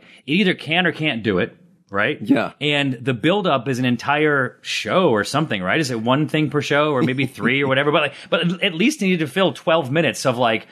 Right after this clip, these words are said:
Speaker 1: okay, either the drill can drill through it or it can't. It was like, it was cobalt.
Speaker 2: Yeah. So in the old days, when you did a show like this and it turned out to be a big turd, you could, <laughs> you could forget about it.
Speaker 1: Yeah.
Speaker 2: And you,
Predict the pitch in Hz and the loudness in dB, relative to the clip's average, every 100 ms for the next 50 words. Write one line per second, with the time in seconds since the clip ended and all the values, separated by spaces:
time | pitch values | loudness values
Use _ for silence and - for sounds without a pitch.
0 | - 151 170 117 135 147 156 143 127 185 | -6 0 0 0 -4 -2 0 0 0 0
1 | 294 226 175 180 214 190 135 117 117 73 | 2 0 0 0 0 0 0 0 -2 -4
2 | - - 208 180 - - 170 - 302 320 | -6 -2 0 0 -2 0 -2 0 0 2
3 | 170 - - _ _ - 139 - - _ | 0 -2 -12 _ _ 0 0 0 -6 _
4 | _ _ - - 185 185 180 190 285 214 | _ _ -8 -2 0 2 2 2 2 0
5 | 120 110 110 - - _ - 123 147 151 | 0 0 0 -6 -12 _ -4 0 2 2
6 | 143 131 202 165 - 156 147 110 - 98 | 2 2 2 0 2 2 2 0 2 0
7 | - 101 101 - 123 110 98 101 95 95 | 2 0 0 0 2 2 0 0 0 2
8 | 98 87 - 123 113 90 - - - - | 2 0 -2 2 2 0 -6 -20 -20 -8
9 | 120 196 196 160 - - - - - - | -4 0 2 2 -2 -4 -2 0 0 -2
10 | - - - 117 175 156 117 - 104 131 | -2 -4 -4 0 2 2 0 -2 0 2
11 | 120 85 85 - 156 123 117 - 117 135 | 2 0 -2 -2 0 0 -2 -2 0 2